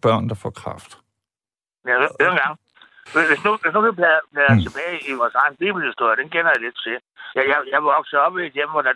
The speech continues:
Speaker 2: desværre var, øh, der, der var have af Jehovas vidner. Det, det er sådan set det, som der har ødelagt tre fjerdedele af min, min barndom. Det er også lige meget.
Speaker 1: Mm, mm.
Speaker 2: Men, men, men hvis nu man tager sådan deres, øh, bibel, som, som, øh, man læser i, og så siger, øh, fanden og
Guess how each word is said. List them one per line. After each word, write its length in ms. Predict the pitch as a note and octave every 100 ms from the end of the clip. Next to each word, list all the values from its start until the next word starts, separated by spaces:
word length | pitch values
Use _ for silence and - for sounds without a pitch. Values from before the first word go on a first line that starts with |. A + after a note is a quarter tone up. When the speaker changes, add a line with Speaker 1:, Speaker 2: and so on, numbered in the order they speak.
| B2
Speaker 2:
desværre 340 | A#2 B2+ D3+ C#3
var, 80 | B2 _ _ _ - B2+
øh, 220 | A#2 A2 G2+
der, 80 | A#2+ A2+
der 60 | A2+
var 60 | A#2 A2
have 200 | A#2+ C3 C#3
af 80 | A#2+
Jehovas 360 | A2+ B2 C#3 -
vidner. 200 | B2 C#3+ A2 G#2
Det, 80 | A2 -
det 80 | C#3 C3
er 60 | G#2+
sådan 160 | C3 A2+
set 160 | A#2+ A#2 _ - - _ -
det, 80 | C#3 C3+
som 80 | C#3 C3
der 60 | C3
har 60 | - F3+
ødelagt 300 | F#3+ F3 -
tre 100 | - - E3
fjerdedele 420 | D3+ D#3 E3+ D3 C3
af 40 | A#2+
min, 100 | A#2 _ _ C3+
min 120 | A#2+
barndom. 300 | A#2+ E3+ D#3+ C3
Det 60 | E3
er 120 | G#3+
også 120 | F#3 F3
lige 120 | F#3
meget. 140 | E3+ E3
Speaker 1:
Mm, 40 | -
mm. 100 | - _ _ _
Speaker 2:
Men, 100 | D3+ D3+ D#3
men, 100 | D3+ D3+
men 80 | C#3
hvis 120 | C3
nu 40 | G3+
man 60 | G3+ E3+
tager 160 | G3 F3+
sådan 220 | F#3 E3 D#3+
deres, 180 | D#3 C#3+ C3+
øh, 60 | A#2
bibel, 220 | D3 E3 D3+ C#3 -
som, 120 | B2+ -
som, 100 | C3 B2 A2
øh, 120 | G#2 - _ _ - _ - B2+ B2+
man 80 | A#2
læser 280 | B2 B2 D3 B2
i, 20 | B2
og 40 | D3
så 40 | -
siger, 200 | C#3+ B2+ - -
øh, 180 | A#2+ G2+ F#2+
fanden 400 | - D#3+ G3 F#3+
og 40 | D3+